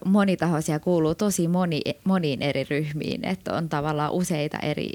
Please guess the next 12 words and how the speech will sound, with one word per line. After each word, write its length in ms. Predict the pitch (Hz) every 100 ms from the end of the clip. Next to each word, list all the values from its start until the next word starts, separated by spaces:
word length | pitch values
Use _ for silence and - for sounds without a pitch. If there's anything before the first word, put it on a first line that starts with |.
| -
identiteettejä 1040 | 147 - 175 190 - 185 196 - 208 220 233 - - - - - - _ - _
nuorilla 420 | 196 185 180 180 190
ja 180 | 208 160
aikuisilla, 680 | 156 170 165 202 180 175 196 - - -
niin 160 | 165 175
sitten 320 | 185 180 160 -
tulee 320 | 180 160 156
myös 380 | 160 160 170 -
niinku 300 | 151 160 165
se, 300 | - 170 156
että 340 | 165 - 165 - - - - 254
hmm, 280 | 240 135